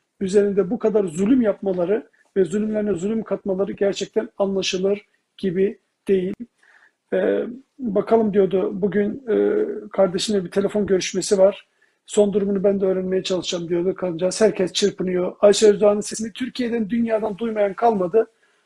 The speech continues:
Ama bunlar mahkemeleriyle, savcılarıyla, gardiyanlarıyla, hapishane müdürleriyle ve kendi yörüngelerindeki medyalarıyla dördüncü evre, e, bir kanser hastası kadına zulmetmeye devam ediyorlar.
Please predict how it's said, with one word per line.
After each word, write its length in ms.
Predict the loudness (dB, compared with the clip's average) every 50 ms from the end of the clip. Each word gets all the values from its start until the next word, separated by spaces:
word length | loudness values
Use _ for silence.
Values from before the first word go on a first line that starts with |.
| _ _ _ _ _
Ama 280 | 2 4 6 4 4
bunlar 420 | 4 4 4 6 6 6 6 4 -2 -2
mahkemeleriyle, 920 | 0 0 0 -2 0 0 2 2 4 2 2 2 2 0 0 0 -2 -2
savcılarıyla, 840 | -2 4 6 6 6 6 2 -2 -2 -2 0 0 -2 -2 -2 -4 -4
gardiyanlarıyla, 840 | -2 4 4 4 4 4 0 -2 -4 -2 -4 -4 -4 -4 -2 -2 -2
hapishane 320 | -4 -2 -2 -2 0 0
müdürleriyle 560 | -2 -2 -4 -4 -4 -4 -6 -6 -2 -2 0 0
ve 100 | 0 -2
kendi 540 | 0 0 0 0 0 -2 -4 -6 -6 -8 -6
yörüngelerindeki 920 | 0 0 0 0 0 -2 -4 -2 -2 -2 -4 -4 -6 -6 -8 -10 -10 -8 -2
medyalarıyla 840 | 0 0 2 2 2 2 2 2 0 0 -2 2 4 4 4 2 -2 _ _ _ _ _ _ _ _ _
dördüncü 420 | 2 2 4 4 2 0 2 4 4
evre, 380 | 4 4 2 2 0 0 -2 -8 _ _ _ _ _ _ -2
e, 380 | -2 -2 -2 -2 -2 -2 -4 -4 -8 -12 -14 _ _ _ _ _ _ _ _ _ _ _ _ _
bir 220 | -2 0 0 0 -2
kanser 420 | -4 -2 0 0 2 2 2 2
hastası 440 | 2 0 0 -6 -6 -4 -4 -6 -4
kadına 1160 | 0 0 0 2 2 0 0 -2 -2 -6 _ _ _ _ _ _ _ _ _ 0 2 2 2
zulmetmeye 760 | 4 4 4 4 4 2 0 0 0 0 0 0 0 0 0
devam 300 | 2 2 2 2 2 0
ediyorlar. 680 | -4 -4 -4 -6 -4 -4 -4 0 2 2 2 0 -6